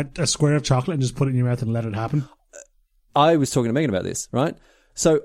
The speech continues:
Speaker 2: I grew up in a household where sweets were very thin on the ground, very, very rare, right? So if we had Tim Tams or lollies or anything, it was always one at a time,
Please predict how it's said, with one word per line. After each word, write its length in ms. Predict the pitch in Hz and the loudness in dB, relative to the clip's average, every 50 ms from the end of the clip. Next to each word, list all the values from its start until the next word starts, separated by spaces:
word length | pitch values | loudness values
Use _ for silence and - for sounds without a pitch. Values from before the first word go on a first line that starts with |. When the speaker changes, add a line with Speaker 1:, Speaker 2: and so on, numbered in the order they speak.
| - | 0
Speaker 2:
I 140 | - 143 190 | 2 2 2
grew 140 | 214 220 220 | 2 2 0
up 80 | 190 - | 0 0
in 60 | 160 | -2
a 60 | 139 | -2
household 520 | 127 131 123 135 - - 131 101 92 90 - - | -2 0 0 -2 0 0 0 0 0 0 -2 0
where 320 | 117 117 117 117 110 113 | 2 2 4 4 2 0
sweets 480 | - - - - 120 156 175 - - - | -2 -4 -2 0 0 0 0 -2 -4 -2
were 120 | 107 101 | -2 -2
very 420 | 92 92 95 110 127 127 113 101 | -2 -4 -2 -2 0 0 0 -2
thin 180 | 98 - 104 90 | -4 -4 -6 -6
on 100 | 87 80 | -6 -8
the 80 | 85 - | -10 -12
ground, 320 | - - - - - - - | -12 -12 -14 -14 -16 -14 -12
very, 440 | - 95 90 101 135 160 170 160 151 | -12 -6 -2 2 2 4 4 2 2
very 280 | 117 131 117 107 98 87 | 2 2 2 2 0 -2
rare, 360 | 82 90 - - - - _ _ | -4 -6 -8 -8 -10 -12 _ _
right? 260 | - 98 98 123 139 185 _ _ _ _ _ _ _ _ _ _ _ _ - - - | -4 -2 -2 -2 -2 -4 _ _ _ _ _ _ _ _ _ _ _ _ -20 -18 -6
So 120 | - - 113 | -2 0 0
if 100 | - - | 2 4
we 80 | 147 | 4
had 140 | 151 139 - | 2 2 2
Tim 180 | - 143 139 135 | 0 0 0 0
Tams 260 | - 147 139 131 110 | 2 2 2 2 0
or 60 | 104 | 2
lollies 320 | 98 104 110 117 113 107 107 | 2 4 4 4 2 2 0
or 80 | 98 101 | 0 0
anything, 360 | 101 107 104 - 90 82 - - | 0 -2 -2 -4 -6 -8 -8 -6
it 60 | 110 | -4
was 160 | 101 101 95 | -2 -2 -2
always 400 | - - 120 117 98 82 85 85 | 0 0 2 2 2 0 -2 -4
one 340 | - - - - 92 95 110 | -8 -8 -4 0 0 2 2
at 100 | 120 117 | 0 -2
a 60 | 131 | -4
time, 380 | - - 117 90 90 - 135 | -6 -4 -4 -4 -4 -6 -8